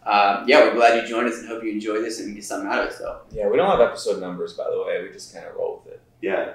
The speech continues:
Speaker 2: Yeah, there's no numbers.
Speaker 1: Yeah, okay. Good to know for
Speaker 2: Yeah.
Speaker 1: next time.
Speaker 2: Yeah.
Speaker 3: <laughs> That's right.
Speaker 2: So today
Speaker 3: We're
Speaker 2: we wanted
Speaker 3: learning
Speaker 2: to
Speaker 3: as we go, right?
Speaker 2: Yeah,
Speaker 3: Yeah,
Speaker 2: yeah,
Speaker 3: that's
Speaker 2: exactly.
Speaker 3: it.
Speaker 2: So today we wanted to do something just a little bit more casual. Um, basically just ask you guys a question. We'll kind of just go around.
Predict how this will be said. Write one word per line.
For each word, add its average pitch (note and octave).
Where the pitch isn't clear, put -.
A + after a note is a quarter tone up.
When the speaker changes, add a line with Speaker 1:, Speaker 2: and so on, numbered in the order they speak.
Speaker 2:
Yeah, E2+
there's G2+
no G#2+
numbers. E2+
Speaker 1:
Yeah, A2+
okay. -
Good B2
to B2
know A2+
for -
Speaker 2:
Yeah. -
Speaker 1:
next -
time. -
Speaker 2:
Yeah. D3+
Speaker 3:
<laughs> -
That's -
right. -
Speaker 2:
So -
today D3+
Speaker 3:
We're G3+
Speaker 2:
we -
wanted D#3+
Speaker 3:
learning C3+
Speaker 2:
to -
Speaker 3:
as A#2+
we A#2
go, F#2
right? -
Speaker 2:
Yeah, F#3
Speaker 3:
Yeah, -
Speaker 2:
yeah, -
Speaker 3:
that's F#2+
Speaker 2:
exactly. G2
Speaker 3:
it. -
Speaker 2:
So C3
today C#3
we D3+
wanted C#3
to A#2+
do A#2+
something A#2+
just A2+
a -
little G#2+
bit G#2
more G2+
casual. G2
Um, F2+
basically A2+
just A2
ask -
you A2+
guys A2
a -
question. A#2+
We'll G#2
kind G#2+
of G2+
just -
go G#2+
around. G2+